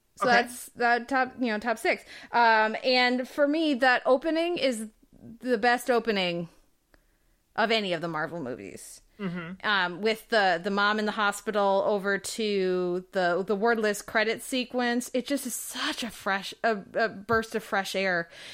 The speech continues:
Speaker 1: in this very stale, like, formula that they, uh, that, uh, certainly by the time that this one came out, that they'd established. Uh,
Speaker 2: Yeah.
Speaker 1: and there, and the, for me, it's not higher because I think that the ending doesn't work as well as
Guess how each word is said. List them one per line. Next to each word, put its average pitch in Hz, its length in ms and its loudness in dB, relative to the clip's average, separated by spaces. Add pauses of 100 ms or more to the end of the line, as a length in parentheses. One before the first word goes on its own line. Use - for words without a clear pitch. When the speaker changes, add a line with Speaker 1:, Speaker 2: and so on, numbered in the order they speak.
(180)
Speaker 1:
in 220 200 0
this 208 260 0
very 208 460 0
stale, 190 680 0 (520)
like, 185 340 -2
formula 233 500 2
that 233 140 0
they, 214 180 4
uh, 202 120 2
that, 190 180 2
uh, 208 80 0
certainly 247 360 0
by 208 100 2
the 202 80 0
time 202 240 -4
that 185 80 -8
this 185 160 -6
one 196 80 -6
came 196 160 -4
out, 196 140 -2
that 208 80 -6
they'd 180 140 -2
established. 170 680 -2 (360)
Uh, 202 40 2
Speaker 2:
Yeah. 196 160 4
Speaker 1:
and 240 100 0
there, 294 160 4
and 254 340 0
the, 240 380 0 (560)
for 320 160 2
me, 330 220 4
it's 277 160 -2
not 277 120 0
higher 220 720 2 (140)
because 233 340 -2
I 220 100 0
think 220 280 -4
that 202 180 0
the 190 380 -2
ending 208 280 0
doesn't 185 220 -2
work 185 200 -2
as 180 120 -8
well 165 420 -2 (560)
as 196 360 -4